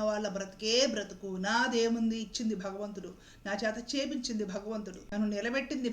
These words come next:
భగవంతుడు అనే ఎవరైతే నిమిత్త మాత్రులాగా భక్తులై, దాసులై ఎవరైతే వినయంగా ఉంటారో వాళ్ళు మాత్రమే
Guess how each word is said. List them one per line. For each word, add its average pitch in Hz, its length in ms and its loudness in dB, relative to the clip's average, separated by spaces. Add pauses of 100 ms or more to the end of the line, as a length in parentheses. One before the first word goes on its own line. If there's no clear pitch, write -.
భగవంతుడు 190 580 -6 (760)
అనే 233 200 0 (220)
ఎవరైతే 277 380 2
నిమిత్త 247 320 0 (100)
మాత్రులాగా 226 520 0 (120)
భక్తులై, 240 420 0 (200)
దాసులై 240 540 2 (720)
ఎవరైతే 247 380 2 (100)
వినయంగా 220 420 0 (100)
ఉంటారో 202 460 -2 (580)
వాళ్ళు 202 320 0
మాత్రమే 208 380 -4